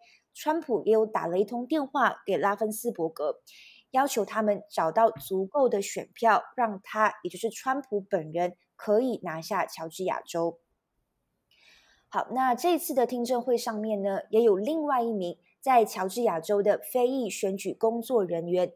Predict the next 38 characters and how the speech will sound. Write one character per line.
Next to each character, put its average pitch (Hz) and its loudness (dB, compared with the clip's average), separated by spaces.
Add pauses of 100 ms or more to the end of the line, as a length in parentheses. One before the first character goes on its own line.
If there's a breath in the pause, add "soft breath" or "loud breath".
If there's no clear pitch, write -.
(120)
莫 233 -2
斯 220 -4
出 294 -2
席 190 -6
作 190 0
证。 196 2 (880 soft breath)
这 359 2
名 233 0
工 294 2
作 320 0
人 202 0
员 190 2
就 226 4
指 180 -8
出， - -2
他 - -2
自 190 -6
己 208 -8
的 175 -2
生 226 2
活 190 -2
因 269 -2
为 277 2
这 277 -2
一 247 2
场 180 -14
选 185 -4
举 202 -6
出 226 -6
现 220 -2
了 180 0
天 208 -4
翻 196 -2
地 208 -4
覆 202 -8
的 170 -6
变 165 -2
化。 - -6